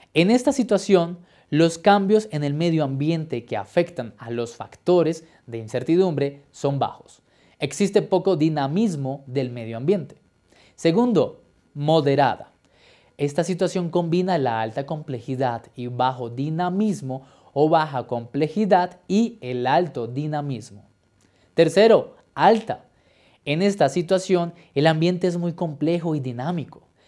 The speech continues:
Las interconexiones entre los componentes del medio ambiente y de la organización no están claros.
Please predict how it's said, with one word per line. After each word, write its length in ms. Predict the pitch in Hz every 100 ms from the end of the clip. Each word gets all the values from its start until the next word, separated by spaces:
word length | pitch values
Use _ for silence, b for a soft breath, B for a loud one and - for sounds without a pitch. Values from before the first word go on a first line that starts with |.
| b b
Las 160 | 143 143
interconexiones 1040 | 165 156 147 156 143 139 - 190 180 165 170
entre 260 | 143 131 123
los 160 | 117
componentes 640 | - 120 117 120 151 139 117
del 140 | 117
medio 300 | 120 127 131
ambiente 480 | 151 160 127 104 - b b
y 100 | 127
de 100 | 127
la 120 | 131
organización 1000 | 123 127 131 123 120 - 160 175 131 127
no 280 | 127 131 131
están 360 | 131 - 123 127
claros. 500 | 127 113 - -